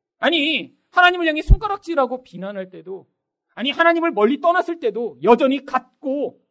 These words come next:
동일한 사랑으로 우리 인생에 반응이 오셔서, 우리가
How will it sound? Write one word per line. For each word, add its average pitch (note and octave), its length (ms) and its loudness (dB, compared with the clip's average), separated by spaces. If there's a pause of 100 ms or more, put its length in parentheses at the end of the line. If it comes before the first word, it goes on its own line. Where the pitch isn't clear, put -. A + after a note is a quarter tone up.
(180)
동일한 D#4 400 0
사랑으로 A#3+ 720 -6 (300)
우리 C#3+ 160 -12
인생에 F3+ 320 -8
반응이 C3+ 440 -20
오셔서, C#3+ 420 -20 (800)
우리가 C#3 420 -18